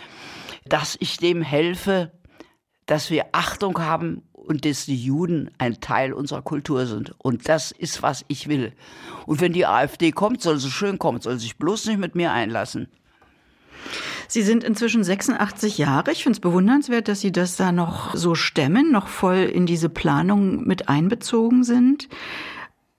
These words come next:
Speaker 2: Vor zwei Jahren wären Sie beinahe gestorben an den Folgen einer Lungenentzündung
Speaker 1: Ja, da
Speaker 2: und
Speaker 1: hab ich eine
Speaker 2: hatten
Speaker 1: Lungenentzündung, das stimmt, ja.
Speaker 2: hatten wohl eine sogenannte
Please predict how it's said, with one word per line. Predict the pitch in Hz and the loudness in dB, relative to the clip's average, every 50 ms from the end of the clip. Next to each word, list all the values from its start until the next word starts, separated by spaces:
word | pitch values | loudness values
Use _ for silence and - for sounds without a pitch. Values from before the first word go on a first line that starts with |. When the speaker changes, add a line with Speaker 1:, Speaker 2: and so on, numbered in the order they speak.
| - - | -6 -2
Speaker 2:
Vor | - 220 202 | 0 0 0
zwei | 208 - 208 202 208 220 | 2 2 0 2 2 2
Jahren | 220 208 214 233 262 262 226 | 2 2 4 4 4 4 4
wären | 214 214 220 | 2 2 2
Sie | 220 | 2
beinahe | 202 196 202 208 220 226 233 226 | 0 0 2 2 2 2 2 2
gestorben | 226 226 - - 254 240 196 160 139 127 - - - | 0 -2 -2 -2 -2 -2 0 0 -2 -2 -2 -4 -2
an | - 156 | -2 -2
den | 160 170 | -2 -2
Folgen | - - - 185 180 185 190 180 - | -2 -2 -2 0 0 0 0 -2 -2
einer | - 175 180 180 180 180 175 180 180 - _ _ _ _ _ _ | 0 0 2 2 2 2 0 -2 -4 -8 _ _ _ _ _ _
Lungenentzündung | - 170 170 170 165 165 139 - 123 156 - - - 165 165 175 196 208 | 0 2 2 4 4 4 4 2 2 0 0 -2 0 2 2 4 2 2
Speaker 1:
Ja, | - | 0
da | - - | 0 0
Speaker 2:
und | 196 175 - - | 0 0 2 2
Speaker 1:
hab | 180 175 - | 0 0 2
ich | 151 | 2
eine | 131 127 | 2 4
Speaker 2:
hatten | 135 | 4
Speaker 1:
Lungenentzündung, | 151 147 139 131 127 - - - 120 117 110 | 2 0 -2 -4 -4 -4 -2 -2 0 0 0
das | - 131 127 | 0 -2 -2
stimmt, | - - - 135 123 110 107 - - - | -2 -4 -2 -2 -2 -2 -4 -4 -4 -2
ja. | 113 110 113 110 120 123 - _ _ | -2 0 0 -2 -4 -6 -10 _ _
Speaker 2:
hatten | - - 175 - - 226 226 208 196 | -4 -2 -2 0 2 2 2 2 2
wohl | 208 214 214 214 - - | 2 2 2 2 0 0
eine | - 190 196 202 | 0 2 2 2
sogenannte | 190 190 190 196 202 196 196 196 196 - 208 202 196 196 202 | 2 2 2 4 4 4 4 2 2 2 0 0 0 0 -2